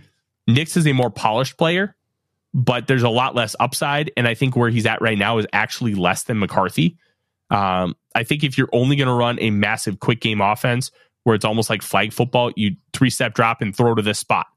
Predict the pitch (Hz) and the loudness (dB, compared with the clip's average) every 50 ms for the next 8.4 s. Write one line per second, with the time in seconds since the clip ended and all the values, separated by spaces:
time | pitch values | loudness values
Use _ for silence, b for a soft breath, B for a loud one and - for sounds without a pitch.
0 | _ _ _ _ _ _ _ _ - 123 117 110 113 104 - 113 98 95 - - | _ _ _ _ _ _ _ _ -2 -2 0 0 -2 0 0 0 -2 -2 -2 -2
1 | 113 117 - 143 127 117 113 113 - - - - 123 117 110 104 95 95 92 - | -2 0 0 0 0 0 -2 -2 -4 -4 -2 0 0 2 2 0 0 0 0 0
2 | 101 95 101 - b b b b b b b b b _ - 117 113 120 117 113 | 0 0 -2 -2 b b b b b b b b b _ -2 0 0 2 2 2
3 | 113 110 107 107 107 104 104 110 110 107 104 - - 110 101 - 113 107 104 98 | 2 2 2 0 0 -2 -2 -2 -2 -4 -4 -2 -4 -2 -2 -2 -2 -2 -4 -4
4 | - 113 110 - - 104 101 101 104 104 104 98 98 - - - - - _ _ | -4 -4 -2 -2 -2 -2 0 0 0 0 0 -2 -4 -6 -10 -14 -16 -18 _ _
5 | _ _ _ _ _ _ _ _ _ _ _ _ _ _ - 123 104 95 - - | _ _ _ _ _ _ _ _ _ _ _ _ _ _ -2 0 0 0 -2 -8
6 | - - 123 120 113 107 117 113 110 113 107 117 113 110 107 104 - - 117 107 | -4 0 0 0 2 0 0 -2 -2 -2 -2 0 0 0 0 0 -2 -2 -2 -2
7 | 98 92 - 120 107 110 113 120 123 120 117 117 120 123 - 127 131 131 - - | -2 -2 -2 -2 0 0 0 0 0 0 0 0 -2 -2 -2 -2 -4 -4 -4 -4
8 | 107 95 - 104 98 95 - | -2 0 0 0 0 0 -4